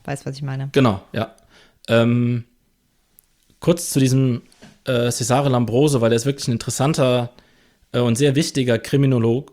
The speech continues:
Speaker 2: äh, Kriminologe gewesen. Und daran zeigt sich auch dieses, ähm, dieses Selbstverständnis von den,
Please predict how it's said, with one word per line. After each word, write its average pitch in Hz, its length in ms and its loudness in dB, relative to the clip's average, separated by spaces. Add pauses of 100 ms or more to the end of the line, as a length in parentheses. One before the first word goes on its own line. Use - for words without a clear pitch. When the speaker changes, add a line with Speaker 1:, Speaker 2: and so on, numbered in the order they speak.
Speaker 2:
äh, 135 140 4
Kriminologe 139 600 2
gewesen. 104 600 -4 (580)
Und 120 160 0
daran 127 220 0
zeigt 139 320 0
sich - 160 -6
auch 123 140 -4
dieses, 123 840 -4
ähm, 110 560 -4 (200)
dieses 113 200 -4
Selbstverständnis 117 880 -2
von 127 260 -2
den, 110 380 -2